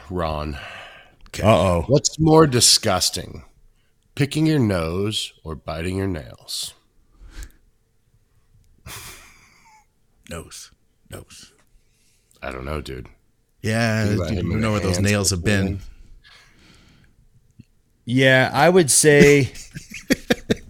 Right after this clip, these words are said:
Speaker 1: It's tough. This is a good question.
Speaker 3: It's a good question. So how I look at it is,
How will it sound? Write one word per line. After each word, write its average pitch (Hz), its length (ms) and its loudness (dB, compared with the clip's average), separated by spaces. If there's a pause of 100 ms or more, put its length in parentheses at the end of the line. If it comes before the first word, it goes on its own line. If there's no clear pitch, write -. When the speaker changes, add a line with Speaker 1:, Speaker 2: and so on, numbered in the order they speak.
(500)
Speaker 1:
It's - 360 2
tough. - 580 6
This 127 120 4
is - 60 6
a 160 80 8
good 120 320 6
question. 131 480 4
Speaker 3:
It's 156 360 2
a - 120 2
good 202 140 4
question. 151 400 6
So 160 240 8
how 175 200 10
I 190 100 10
look 170 240 6
at 139 160 8
it 131 100 6
is, 117 340 0